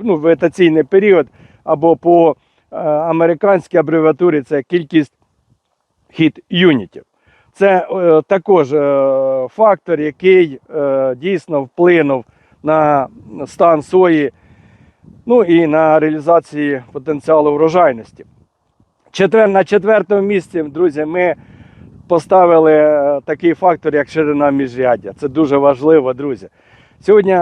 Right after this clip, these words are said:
сою багато фермерів, ну, погодьтеся, друзі,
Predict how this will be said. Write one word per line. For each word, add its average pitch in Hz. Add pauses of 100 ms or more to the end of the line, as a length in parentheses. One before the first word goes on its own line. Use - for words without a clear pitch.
(160)
сою 185
багато 165
фермерів, 175 (440)
ну, 165
погодьтеся, 170
друзі, 131